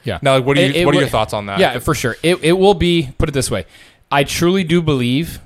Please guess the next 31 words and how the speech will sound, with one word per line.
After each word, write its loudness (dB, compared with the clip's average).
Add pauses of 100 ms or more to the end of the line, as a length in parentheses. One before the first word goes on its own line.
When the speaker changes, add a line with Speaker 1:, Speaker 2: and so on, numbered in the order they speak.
Speaker 1:
if -2
you 0
wanna 2
use, 0
like, -2
ten 0
as -6
an -8
increment, -6
Speaker 2:
Mm-hmm. -12 (320)
Speaker 1:
it 0
will 2
be -4 (120)
easier 0 (840)
for -2
us 0
to -6
go, 0 (400)
like, -10
you -10
know, -4
call -2
it, -4
like, -6
twenty, -2
twenty-five -4 (120)
million -2
right -4
now, -4 (720)
to 0 (240)
a, 0